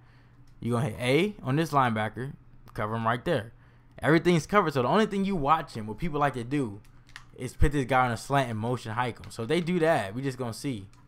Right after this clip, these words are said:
They do that. All we doing is watching him when he come across the middle. Everything else is locked up.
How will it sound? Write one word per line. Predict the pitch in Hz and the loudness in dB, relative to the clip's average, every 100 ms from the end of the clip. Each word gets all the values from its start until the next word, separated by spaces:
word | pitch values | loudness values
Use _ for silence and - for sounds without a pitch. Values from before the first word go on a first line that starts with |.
| - - - - - - - - - | -20 -20 -16 -14 -14 -14 -14 -14 -2
They | 156 190 | 2 2
do | 175 202 | 2 2
that. | 123 98 95 - - - - - | 2 0 -8 -16 -18 -18 -10 2
All | 151 | 4
we | 175 | 4
doing | 175 160 | 4 2
is | 117 | 2
watching | 127 139 135 131 | 4 4 2 -4
him | 135 | -4
when | 120 | -6
he | 110 | -4
come | 127 | -4
across | 113 120 113 | -2 -4 -4
the | 113 | -6
middle. | 117 - - - - - | -8 -10 -18 -18 -14 -4
Everything | 139 147 147 | -2 0 0
else | 143 127 | 0 -2
is | 107 | -2
locked | 117 110 - | -2 -2 -4
up. | 87 | -14